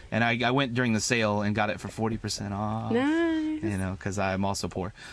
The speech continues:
Speaker 2: <laughs>
Speaker 1: Um, and I gave it to my fiance to read as well 'cause it seemed like something that was right up her alley. Um,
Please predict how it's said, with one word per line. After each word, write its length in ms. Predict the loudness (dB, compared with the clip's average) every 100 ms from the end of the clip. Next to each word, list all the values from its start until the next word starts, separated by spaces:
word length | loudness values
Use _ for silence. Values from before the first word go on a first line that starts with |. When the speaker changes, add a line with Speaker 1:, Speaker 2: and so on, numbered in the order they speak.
| 0
Speaker 2:
<laughs> 160 | 4 6
Speaker 1:
Um, 520 | 6 4 4 4 4
and 460 | 4 2 2 0
I 140 | 2 2
gave 220 | 2 2
it 140 | 0
to 480 | 0 4 4 4 2 2
my 280 | 2 2
fiance 440 | 2 2 2 2 2
to 60 |
read 160 | 2 2
as 100 | 2
well 320 | 2 2 2
'cause 280 | 0 -2 0
it 140 | -2 -2
seemed 260 | 0 0
like 200 | 0 -2
something 220 | -2 0 0
that 60 | -2
was 100 | -2
right 160 | -2
up 120 | -2
her 100 | -2
alley. 460 | 0 0 0 -2 -4 -10 -20 -20 -10 -4
Um, 580 | 0 0 -2 -2 -6